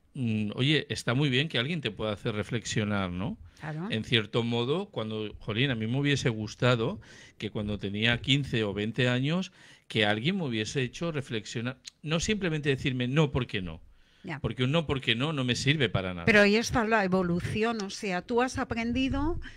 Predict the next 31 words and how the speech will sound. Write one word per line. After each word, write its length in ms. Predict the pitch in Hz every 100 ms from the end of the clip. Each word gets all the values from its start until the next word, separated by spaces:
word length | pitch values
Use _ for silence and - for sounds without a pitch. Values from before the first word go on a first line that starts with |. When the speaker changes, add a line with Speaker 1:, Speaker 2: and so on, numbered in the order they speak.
| - -
Speaker 2:
y 120 | 226
tú 180 | 214 220
ahora 320 | 214 220 208
te 80 | 214
dedicas 560 | 185 185 190 - 214 -
en 120 | 170
cuerpo 420 | 202 208 202 214
y 80 | 202
alma, 320 | 214 226 233
además, 720 | 214 214 208 220 262 330 - _ _ _ _ _ -
en 180 | 220 214
ir 200 | 226 208
dando 380 | 220 220 226
zascas 580 | 233 220 214 - 214 190
a 80 | 208
veces. 600 | 185 202 185 190 - - _ _
Speaker 1:
Sí, 420 | - 165 190 131 139
claro 280 | 156 175 190
que 100 | 110
doy 200 | 107 104
zascas, 320 | - 110 302
Speaker 2:
Para, 220 | - 349 381
Speaker 1:
porque 300 | 110 92 202
hay 120 | 202
que 200 | - 165
Speaker 2:
pero 200 | 160 262
no, 160 | 285 339
no, 260 | 320 302 -
pero 160 | 233 -
Speaker 1:
tomar, 360 | 240 294 349
Speaker 2:
zascas 200 | - 302